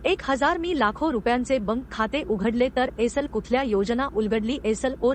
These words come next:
other काही शोषणातून असेल पोटात गुंतवणूक उघड झाली केली एसेल किंवा नासेलला खूप पैसे लागतील तुमच्यासाठी खूप आनंदाची बातमी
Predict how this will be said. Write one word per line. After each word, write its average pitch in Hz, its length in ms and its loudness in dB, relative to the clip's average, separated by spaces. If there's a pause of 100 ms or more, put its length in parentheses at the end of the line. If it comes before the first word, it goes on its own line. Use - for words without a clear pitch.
(140)
other 233 260 2
काही 202 240 -2
शोषणातून 226 600 -2 (100)
असेल 262 360 0
पोटात 247 360 2
गुंतवणूक 240 640 0
उघड 220 180 0
झाली 240 320 -2
केली 240 360 0
एसेल 269 380 0
किंवा 247 240 0
नासेलला 247 580 0
खूप 349 280 -2
पैसे 254 380 0
लागतील 240 440 -2
तुमच्यासाठी 254 640 -2 (140)
खूप 349 340 -2
आनंदाची 247 560 0
बातमी 220 400 0